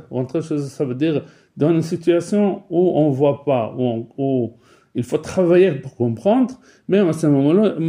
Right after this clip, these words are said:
à ce moment, ils ont gardé la foi. Donc, ce qui se passe dans notre paracha,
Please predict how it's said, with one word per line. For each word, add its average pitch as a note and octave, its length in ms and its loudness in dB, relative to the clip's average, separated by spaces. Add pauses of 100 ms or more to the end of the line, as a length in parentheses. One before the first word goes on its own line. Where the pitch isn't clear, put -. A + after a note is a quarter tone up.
(140)
à C#3+ 120 0
ce D3 160 -2
moment, D#3 360 2
ils D#3+ 180 2
ont C#3+ 80 2
gardé C3 340 0
la B2 100 0
foi. - 260 -6 (460)
Donc, E3+ 140 2
ce A3+ 100 2
qui G3+ 160 0
se E3+ 100 -4
passe D#3+ 260 0
dans C#3 140 2
notre A#2+ 240 -2
paracha, A2 500 -2